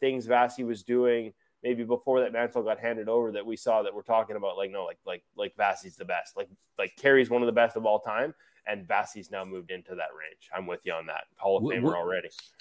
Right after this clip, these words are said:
Speaker 2: Yeah, I mean, just the results are mind-boggling, and he does play a huge workload, too. He plays a lot of games. Like, the, if you can handle not playing much as a backup, and Brian Elliott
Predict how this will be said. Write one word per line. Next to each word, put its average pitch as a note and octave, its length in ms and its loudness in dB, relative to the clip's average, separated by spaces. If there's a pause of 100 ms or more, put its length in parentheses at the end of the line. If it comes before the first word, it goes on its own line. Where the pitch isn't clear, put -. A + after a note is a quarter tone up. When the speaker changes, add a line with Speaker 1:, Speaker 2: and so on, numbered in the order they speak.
(220)
Speaker 2:
Yeah, F2+ 380 4
I D#2+ 60 -4
mean, D#2+ 160 0
just - 180 -8
the F2+ 80 -2
results D2+ 460 0
are C2+ 180 -8 (360)
mind-boggling, C2+ 920 -2
and C2+ 240 -6
he F2 100 -4
does D2+ 300 -2 (320)
play D#2+ 200 0
a C2+ 40 0
huge F#2 480 0
workload, C#2 600 -2
too. B1+ 320 -2 (100)
He D2 80 -8
plays F2 240 2
a C2 80 -2
lot D2 400 2
of C#2 140 0
games. C2+ 340 -2
Like, C#2+ 160 -6
the, - 140 -8 (500)
if E2+ 160 -2
you C3 220 6
can - 120 2
handle G2+ 380 6
not D#2 300 0
playing F2 260 0
much E2+ 180 0
as D#2+ 100 -8
a E2+ 40 -2
backup, E2 460 0
and C#2 260 -2
Brian E2+ 260 4
Elliott E2 380 2